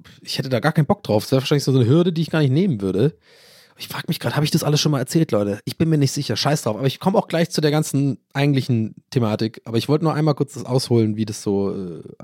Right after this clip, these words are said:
ablief. Also wenn ich's gerade doppelt erzähle, dann tut mir leid. Ich hab irgendwie das Gefühl, ich hab das alles schon mal erzählt. Ähm,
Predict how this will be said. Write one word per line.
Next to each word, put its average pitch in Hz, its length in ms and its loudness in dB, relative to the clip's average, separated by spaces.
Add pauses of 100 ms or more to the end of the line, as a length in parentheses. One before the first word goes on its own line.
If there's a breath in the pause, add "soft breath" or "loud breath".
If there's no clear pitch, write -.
(220)
ablief. - 400 -6 (880 soft breath)
Also 185 220 -4
wenn 208 100 4
ich's 208 120 2
gerade 185 180 2
doppelt 190 240 0
erzähle, 156 340 2
dann 127 320 2
tut 131 160 -2
mir 113 60 2
leid. 95 180 0
Ich 104 140 -6
hab 123 60 -4
irgendwie 131 160 -2
das 123 40 -10
Gefühl, 120 200 -2
ich 110 60 -2
hab 117 80 -4
das - 120 -12
alles 101 140 -6
schon 110 100 -2
mal 95 60 -2
erzählt. 92 280 -6 (680 loud breath)
Ähm, 147 440 4